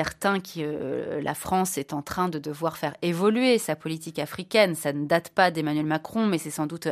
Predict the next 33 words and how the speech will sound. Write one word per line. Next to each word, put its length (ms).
intensifié, 920
euh, 140
par 280
le 100
mandat 540
de 120
ce 180
jeune 220
président, 520
on 40
l'a 100
beaucoup 360
dit, 280
qui 160
n'a 120
pas 280
connu 400
toute 200
la 80
période 380
des 100
colonisations 640
et, 140
et 120
des 120
décolonisations. 1000
Euh, 200
après, 480
il 100
faut, 300
euh, 160
euh, 300
aussi 720